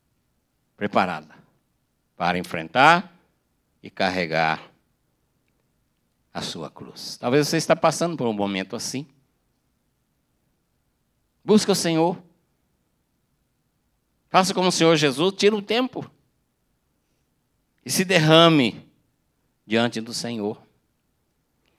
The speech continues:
"Invoca-me e te responderei. Anunciar-te-ei coisas grandes e ocultas que não sabes, pois assim diz o Senhor." Jeremias trinta e três,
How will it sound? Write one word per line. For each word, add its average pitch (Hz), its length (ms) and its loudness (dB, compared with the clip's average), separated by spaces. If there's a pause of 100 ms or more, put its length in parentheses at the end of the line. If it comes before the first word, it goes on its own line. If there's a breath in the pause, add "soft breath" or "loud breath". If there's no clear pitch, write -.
(140)
"Invoca-me 233 1000 6
e 196 60 -4
te 175 160 2
responderei. 147 920 2 (680)
Anunciar-te-ei 190 840 6
coisas 196 400 4
grandes 247 680 4
e 226 60 4
ocultas 131 960 -2 (560)
que - 100 -14
não 104 220 -4
sabes, - 960 -10 (340)
pois 90 220 -8
assim 92 480 -10
diz 87 320 -14
o 101 60 -18
Senhor." - 420 -14 (800)
Jeremias 98 480 -4
trinta 185 280 -6
e 269 80 -4
três, - 720 -8